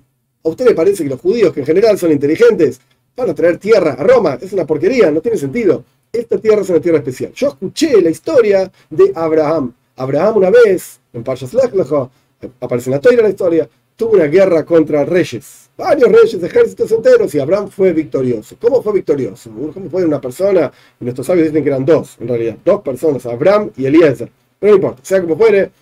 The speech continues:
tener victoria contra varios ejércitos que derrotaron a otros ejércitos, impresionante. ¿Cómo puede ser? Debe ser una tierra milagrosa. ¿Cómo era la tierra? ¿Cómo, cómo fue la victoria de Abraham? Él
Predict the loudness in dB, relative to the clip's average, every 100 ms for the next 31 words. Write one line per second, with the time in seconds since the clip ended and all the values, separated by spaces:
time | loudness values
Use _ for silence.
0 | _ _ _ _ _ -4 -2 0 0 0
1 | 0 0 -4 -4 -2 0 -2 -4 -2 -2
2 | -2 -6 -4 -4 -4 -8 -18 -8 -6 -4
3 | -4 -6 -4 -6 -4 -2 0 0 2 0
4 | 0 -2 -4 -6 -8 -4 -2 -2 -4 -6
5 | -6 -4 0 0 -2 -6 _ -2 0 2
6 | 0 -2 -4 -6 -8 _ -2 0 0 0
7 | -2 0 0 0 0 -2 -4 -6 -2 0
8 | 2 0 -2 -4 -4 2 2 2 2 0
9 | 0 0 0 0 0 -2 0 0 -4 -6
10 | -4 0 2 0 -2 -6 -10 -14 _ _
11 | -2 -2